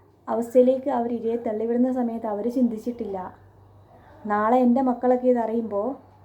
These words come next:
എത്രത്തോളം അവരെ മനസ്സ് നോവുമെന്ന് അവർ അന്ന് ചിന്തിച്ചിട്ടുണ്ടെങ്കിൽ ഇങ്ങനെ ഒരാളോട് അവർ ചെയ്യില്ല. നിങ്ങളെ മുന്നിൽ വന്നിരിക്കുന്ന ഒരു സ്ത്രീയെ കാണുമ്പോൾ അമ്മയോ പെങ്ങളെയോ അല്ലെങ്കിൽ മകളെയോ നിങ്ങൾക്ക് ഓർമ്മ വരുന്നില്ല എന്നുണ്ടെങ്കിൽ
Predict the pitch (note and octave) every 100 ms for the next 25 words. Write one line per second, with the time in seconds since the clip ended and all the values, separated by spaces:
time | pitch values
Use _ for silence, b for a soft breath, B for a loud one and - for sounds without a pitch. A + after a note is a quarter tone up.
0 | - C#4 A3+ A#3+ A#3 B3 B3 A#3+ A#3 G#3+
1 | A#3 A#3+ A3 A3+ G#3+ A3 G#3 A#3+ B3 A#3
2 | A#3 B3+ B3+ A#3 A3+ A3+ A3+ B3+ B B
3 | B - A#3+ A3 G#3+ A3 A3+ G#3+ G#3+ G3
4 | G#3 G3 F3 - - - - - B B
5 | B - G3+ G#3 C4 C#4 D#4+ D4+ D4+ D4+
6 | D4+ D4+ D4+ C4 C4+ C#4 C4+ C4 B3 A#3
7 | B3 B3 A3 A3+ A#3 A3 G#3 A3+ A#3 G#3
8 | G3+ A#3 A#3+ A#3 B3+ A3 A3+ C4 B3+ A#3
9 | A#3+ C4+ C#4 A#3 A#3 A#3 G#3 A#3+